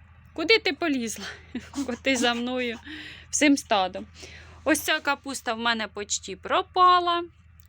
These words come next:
Тут я айстру посіяла, я її під агроволокно теж.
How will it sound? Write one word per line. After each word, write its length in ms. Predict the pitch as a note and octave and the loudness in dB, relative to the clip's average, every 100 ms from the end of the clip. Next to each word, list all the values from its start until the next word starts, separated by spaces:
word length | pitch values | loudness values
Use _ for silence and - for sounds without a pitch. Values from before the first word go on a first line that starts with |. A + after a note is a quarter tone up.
| - | -16
Тут 220 | A3 G#3+ | -14 -6
я 140 | G3+ G#3 | -2 0
айстру 380 | F4 - E4+ | 0 -2 -8
посіяла, 680 | D4 E4 - D4+ D4+ C#4+ C#4+ - C4 | -6 -6 -4 -2 -2 -2 -4 -6 -6
я 220 | A#3 G3+ | -2 -2
її 200 | F#3+ F3+ | -2 -8
під 220 | F#3 F3+ | -8 -6
агроволокно 760 | F#3 F#3+ F3+ F#3 F#3+ F#3+ F3+ F3 | -6 -6 -6 -6 -8 -8 -12 -8
теж. 300 | F3 F#3 | -6 -8